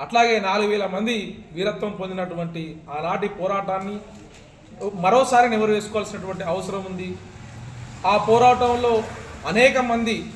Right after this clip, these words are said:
త్యాగాలు చేశారు. ఆ త్యాగాల ఫలితమే ఆనాడు భూమి పంపిణీ జరిగింది. ఈనాటికి కూడా ఈ తెలంగాణ రాష్ట్రంలో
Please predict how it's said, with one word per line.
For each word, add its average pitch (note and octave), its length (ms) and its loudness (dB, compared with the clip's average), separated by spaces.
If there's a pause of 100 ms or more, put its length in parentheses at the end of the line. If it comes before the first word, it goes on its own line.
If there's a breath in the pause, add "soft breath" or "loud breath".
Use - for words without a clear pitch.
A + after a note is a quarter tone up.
(460)
త్యాగాలు A#3 400 4
చేశారు. G#3+ 460 2 (340)
ఆ F3 80 -2
త్యాగాల G#3 460 4
ఫలితమే G#3 540 -2 (400)
ఆనాడు F3+ 300 0
భూమి F3+ 220 -2
పంపిణీ F#3 360 -6
జరిగింది. E3 440 -8 (480 loud breath)
ఈనాటికి A3 440 4
కూడా A3 280 6 (400)
ఈ G3 60 -8
తెలంగాణ A#3+ 520 4
రాష్ట్రంలో G#3+ 540 0